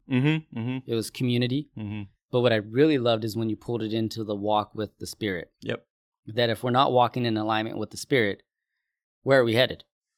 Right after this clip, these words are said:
Speaker 2: Clearly, <laughs> Amos's point was destruction. You know, it, it clearly says that. And I think in order for us to impose some of these things that, uh, you know, the two major themes of worship and justice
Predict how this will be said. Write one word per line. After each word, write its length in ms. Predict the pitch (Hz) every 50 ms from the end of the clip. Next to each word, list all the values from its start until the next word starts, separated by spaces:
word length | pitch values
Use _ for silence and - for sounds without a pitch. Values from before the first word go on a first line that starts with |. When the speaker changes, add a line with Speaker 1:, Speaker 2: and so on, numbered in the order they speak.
| _ _ _ _
Speaker 2:
Clearly, 480 | - - 151 165 180 156 151 127 131 131
<laughs> 40 | -
Amos's 460 | 135 131 113 123 127 - - 123 113
point 280 | - - 131 120 117 110
was 180 | 110 110 107
destruction. 720 | 101 135 127 - - 151 - - - - 139 117 92 92 - _ _ _ _ _ _ _ _
You 120 | - 117
know, 200 | 113 110 110 113
it, 200 | 120 120 110 -
it 200 | - 113 113 110
clearly 420 | - - 131 139 143 139 143 - 113
says 280 | - - 123 113 104
that. 240 | 98 120 117 110 110
And 100 | 120 120
I 80 | 120 117
think 240 | - 156 151 147 143
in 120 | 139 127
order 200 | 127 127 131 131
for 160 | - - 123 123
us 180 | 120 110 - -
to 300 | - 120 117 110 104 - _ _ _ _ _ _ _ _ -
impose 520 | 123 123 - - 110 123 131 135 135 123
some 140 | - 135 123
of 60 | 117
these 140 | 117 113 -
things 320 | - 120 117 117 110 104
that, 300 | - 117 107 107 107 - -
uh, 300 | - 104 101 98 95 92 90 - _ _ _
you 120 | _ - 113
know, 100 | 110 107
the 120 | 98 107 -
two 220 | - - 135 123
major 280 | 117 113 113 110 107 104
themes 360 | - - 123 113 110 107 - -
of 260 | - 113 107 101 98
worship 480 | 101 107 123 120 - - 110 104 - _ _ _ _ _ _ _ _ _ _ _ -
and 280 | 117 113 113 107 98
justice 580 | 98 113 120 113 - - - 107 104 - -